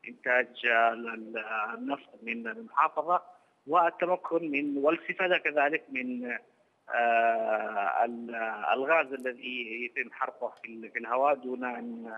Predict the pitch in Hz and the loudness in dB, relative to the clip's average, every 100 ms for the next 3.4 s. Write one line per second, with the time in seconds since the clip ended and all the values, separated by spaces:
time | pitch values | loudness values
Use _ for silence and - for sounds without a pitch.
0 | 104 - - 135 - 120 117 120 117 117 | -10 -12 -16 -10 -8 -8 -8 -8 -4 -4
1 | 107 127 135 139 147 147 - _ _ - | -2 0 0 0 0 -2 -6 _ _ -4
2 | 151 170 165 165 160 151 165 175 156 127 | 2 4 6 4 2 2 2 2 0 0
3 | 135 131 127 | -2 0 -2